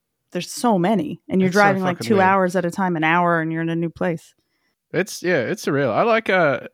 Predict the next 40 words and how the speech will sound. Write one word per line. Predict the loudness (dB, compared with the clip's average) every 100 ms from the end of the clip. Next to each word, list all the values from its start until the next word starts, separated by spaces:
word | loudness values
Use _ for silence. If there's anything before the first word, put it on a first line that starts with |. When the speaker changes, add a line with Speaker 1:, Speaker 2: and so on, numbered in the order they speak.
| -12
Speaker 2:
Australia | -8 -2 0 0
and | -2
Canada | -2 -2 -2
are |
sort | 0 0
of | 0
organized | 0 0 0 0 -2
the | -2
same | -2 0
way, | 2 2
except, | 0 0 -2 -4 -18 _ _ -6
like, | -2 0 -2 -8 -6
on | -4 0
a, | 0 0 0 -6 _ _ _ -2
our | 0 2
line | 0 0 0
is | -2
vertical, | 0 0 0 0
your | 0 0
line | 0 0
is | 0
horizontal. | 0 0 0 0 -2
You | -4
can | -10
sort | -4 4
of | 6
Speaker 1:
Yeah, | 6
Speaker 2:
drive | 6 2
Speaker 1:
yeah. |
Speaker 2:
in | 0
a | -2
straight | 0 0
line | 2 0 0
across | 0 0 0
and | 0
do | 2
all | 0
the | 0
capitals. | 0 0 0 -2 -4
Speaker 1:
<laughs> | -14